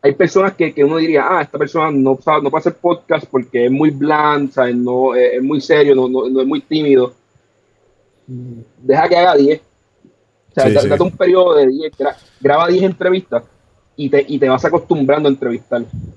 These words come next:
Speaker 1: Y
Speaker 2: Claro.
Speaker 1: lleva a alguien que esté acostumbrado a entrevistar contigo para que te sientas más cómodo en las entrevistas. O sea, y quizás pues tú quieras hacer un one-to-one, pero llevas tres los primeros diez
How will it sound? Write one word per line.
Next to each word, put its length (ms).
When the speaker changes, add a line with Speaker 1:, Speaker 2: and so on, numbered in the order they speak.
Speaker 1:
Y 60
Speaker 2:
Claro. 120
Speaker 1:
lleva 220
a 40
alguien 260
que 100
esté 120
acostumbrado 380
a 20
entrevistar 400
contigo 480
para 120
que 80
te 60
sientas 300
más 180
cómodo 340
en 60
las 100
entrevistas. 600
O 540
sea, 140
y 80
quizás 240
pues 220
tú 100
quieras 220
hacer 120
un 100
one-to-one, 480
pero 120
llevas 300
tres 120
los 120
primeros 280
diez 260